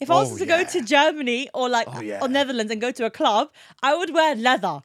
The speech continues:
Speaker 2: Oh, they definitely do swingers.
Speaker 1: Yeah.
Speaker 2: Like, swingers clubs, eh, left, right, center.
Speaker 1: That's what I'm thinking.
Speaker 2: Yeah, yeah, yeah.
Speaker 1: Then Poland with six, Spain with six point one.
Speaker 2: Uh-huh.
Speaker 1: Um, do, do, do, Vietnam.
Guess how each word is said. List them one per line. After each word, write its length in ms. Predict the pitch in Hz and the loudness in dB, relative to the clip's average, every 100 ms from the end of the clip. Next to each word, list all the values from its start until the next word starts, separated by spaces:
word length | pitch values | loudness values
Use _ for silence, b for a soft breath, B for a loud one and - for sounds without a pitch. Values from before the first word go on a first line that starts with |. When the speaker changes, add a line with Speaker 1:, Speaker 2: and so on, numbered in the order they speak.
| _ | _
Speaker 2:
Oh, 160 | 127 117 | -4 -2
they 140 | 135 | -2
definitely 320 | 143 156 156 | -2 -2 -4
do 80 | 117 | -6
swingers. 420 | 110 127 107 92 220 | -8 -8 -8 -8 -2
Speaker 1:
Yeah. 240 | 277 240 | 2 2
Speaker 2:
Like, 160 | 139 - | 0 -4
swingers 300 | 139 127 - | -6 -6 -6
clubs, 360 | 110 95 - _ - | -8 -8 -16 _ -18
eh, 60 | 104 | -8
left, 220 | 120 - | -8 -6
right, 140 | 107 | -10
center. 260 | - 92 62 | -10 -12 -2
Speaker 1:
That's 240 | 240 330 | 2 2
what 120 | 349 277 | 0 0
I'm 160 | 269 | 0
thinking. 400 | 302 311 269 185 | 0 -6 -6 -6
Speaker 2:
Yeah, 160 | 101 85 | -8 -10
yeah, 80 | 65 57 | -12 -16
yeah. 80 | - _ | -20 _
Speaker 1:
Then 340 | 247 330 359 - - | 0 0 0 -8 -12
Poland 420 | - 330 349 339 330 | 0 2 2 -2 -4
with 160 | 277 | -8
six, 560 | - 262 359 - - - _ _ _ _ | -2 0 0 -4 -20 -20 _ _ _ _
Spain 480 | - - 311 320 294 | -20 -2 0 0 -4
with 140 | 269 | -8
six 180 | - 262 | -10 -8
point 200 | 262 247 | -6 -4
one. 280 | 202 190 254 440 _ _ - | -2 -2 -2 -8 _ _ -16
Speaker 2:
Uh-huh. 200 | 107 - _ _ - | -14 -16 _ _ -4
Speaker 1:
Um, 460 | 240 240 233 233 - _ _ _ _ _ _ | 0 0 0 -4 -10 _ _ _ _ _ _
do, 80 | 247 | -12
do, 100 | 226 | -10
do, 380 | 208 254 247 247 | -4 -2 -2 -4
Vietnam. 580 | 220 233 330 285 302 294 | -4 -2 -2 -2 -2 -4